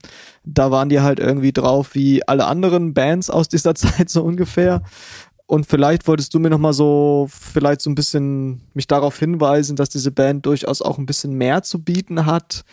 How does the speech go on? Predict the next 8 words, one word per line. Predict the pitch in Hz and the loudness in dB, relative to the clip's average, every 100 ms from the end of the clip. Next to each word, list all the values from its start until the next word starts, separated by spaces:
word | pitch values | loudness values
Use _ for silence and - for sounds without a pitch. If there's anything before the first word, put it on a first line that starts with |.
| - - - _ _ | -20 -20 -20 _ _
und | 147 135 | -4 0
da | 135 | 0
so | 143 | -2
ein | |
paar | - 139 | -2 -4
Schmankerl | - 120 170 208 185 | -2 -2 -2 2 0
drinne | 175 175 165 156 | 2 0 0 0
sind, | 151 147 147 147 - | 0 0 0 -6 -10